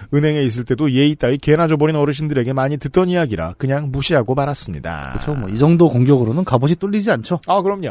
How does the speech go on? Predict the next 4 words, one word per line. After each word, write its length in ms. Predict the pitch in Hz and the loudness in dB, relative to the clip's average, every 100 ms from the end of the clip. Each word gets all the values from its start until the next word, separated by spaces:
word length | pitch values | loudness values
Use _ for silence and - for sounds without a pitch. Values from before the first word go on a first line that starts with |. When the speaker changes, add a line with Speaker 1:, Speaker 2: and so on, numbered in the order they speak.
| 101 | -8
Speaker 2:
예. 100 | 95 - - _ _ _ _ _ - - - - - _ _ | -12 -18 -20 _ _ _ _ _ -20 -18 -18 -20 -20 _ _
Speaker 1:
하지만 320 | - 202 208 | -6 0 2
그날 220 | 151 175 175 | 4 4 6
알았죠. 560 | 160 - 170 156 87 | 4 2 2 2 0